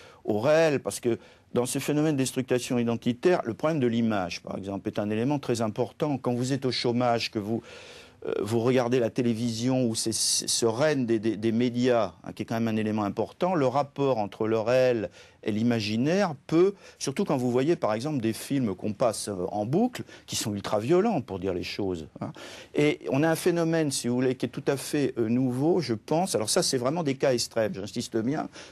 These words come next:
ce n'est pas la totalité de la banlieue, mais je pense qu'il faut les regarder en face, c'est qu'on peut, euh, tuer par inadvertance, euh, excusez-moi la formule, c'est-à-dire que,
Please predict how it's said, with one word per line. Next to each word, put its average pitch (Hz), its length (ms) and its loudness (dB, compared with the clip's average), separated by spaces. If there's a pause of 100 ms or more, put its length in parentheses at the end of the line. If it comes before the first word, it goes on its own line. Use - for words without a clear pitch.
ce - 140 -2
n'est 123 140 2
pas 165 160 0
la 127 80 2
totalité 117 460 -2
de 117 40 -2
la 117 80 4
banlieue, 120 260 2
mais 151 120 2
je - 80 -6
pense 156 180 -4
qu'il - 100 -4
faut 131 140 -2
les 120 80 4
regarder 120 360 2
en 107 120 0
face, 165 460 0 (320)
c'est 147 220 0
qu'on 160 200 0
peut, 143 400 2 (360)
euh, - 320 0
tuer 175 240 4
par 123 180 0
inadvertance, 113 920 -4
euh, - 160 -6
excusez-moi 120 420 -2
la 104 120 2
formule, 151 500 0
c'est-à-dire 143 480 0
que, - 160 0